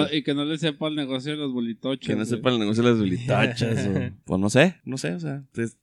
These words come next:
Speaker 1: es la otra cara de la moneda.
Speaker 2: Sí, fíjate que hay otros puestos, posiciones en, en los motoclubs, al menos en los americanos, ¿va?
Speaker 1: A ver.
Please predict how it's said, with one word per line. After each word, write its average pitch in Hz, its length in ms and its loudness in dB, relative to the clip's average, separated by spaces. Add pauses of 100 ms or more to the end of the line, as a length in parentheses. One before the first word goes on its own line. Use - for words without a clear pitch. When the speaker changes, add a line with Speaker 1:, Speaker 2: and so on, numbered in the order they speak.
Speaker 1:
es 131 200 2
la 147 100 8
otra - 160 6
cara 113 260 -2
de 113 80 -2
la 98 80 -6
moneda. 98 520 -14
Speaker 2:
Sí, 117 480 -8
fíjate 180 340 2
que 151 260 0
hay 160 640 0
otros 156 560 -2
puestos, 170 480 0
posiciones 151 800 2
en, 131 400 -6
en 113 280 -4
los 113 120 -2
motoclubs, 117 540 2
al 135 140 4
menos 165 200 6
en 170 80 8
los 143 140 6
americanos, 143 600 4
¿va? 160 200 2 (240)
Speaker 1:
A 95 60 -2
ver. 90 260 4